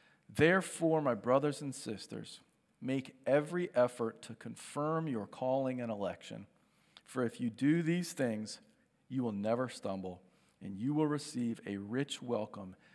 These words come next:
into the eternal kingdom of our Lord and Savior, Jesus Christ."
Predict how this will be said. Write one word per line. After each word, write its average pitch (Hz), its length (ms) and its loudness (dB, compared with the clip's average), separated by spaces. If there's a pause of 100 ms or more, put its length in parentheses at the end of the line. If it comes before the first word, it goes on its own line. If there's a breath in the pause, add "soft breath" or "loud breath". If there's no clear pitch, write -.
(180 soft breath)
into 113 260 -6
the 98 140 -4
eternal 127 580 -4
kingdom 107 540 -6
of 101 160 -4
our 95 180 4
Lord 107 400 -4
and 113 160 -6
Savior, 87 600 -8 (480 soft breath)
Jesus 98 400 -10
Christ." - 500 -14